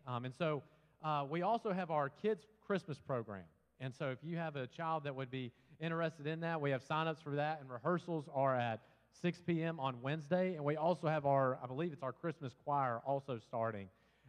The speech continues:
at six P M this Wednesday. And so they're doing this on purpose. So if you have a child that wants to be in the Christmas program and you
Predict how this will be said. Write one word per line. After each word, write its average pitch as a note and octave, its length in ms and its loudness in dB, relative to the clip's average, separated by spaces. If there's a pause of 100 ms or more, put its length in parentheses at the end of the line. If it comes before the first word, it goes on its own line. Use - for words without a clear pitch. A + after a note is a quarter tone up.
at B2+ 220 -2
six C3+ 180 -4
P B2+ 180 -6
M A#2 120 -4
this A2 180 -6
Wednesday. A#2 440 -4
And A2 100 -6
so C3+ 100 -2
they're D3+ 140 0
doing E3 200 0
this D3+ 140 -4
on C3 160 -2
purpose. D3+ 420 -2
So C#3 100 -2
if A#2+ 120 -2
you C#3 140 -4
have B2+ 120 -4
a A#2 40 -8
child C#3+ 480 -4 (340)
that C3 80 -4
wants C3+ 200 -6
to C3+ 60 -14
be C#3 60 -6
in C3 60 -8
the A#2+ 80 -10
Christmas C#3+ 320 -10
program C#3+ 480 -6
and A#2 100 -12
you C3 80 -12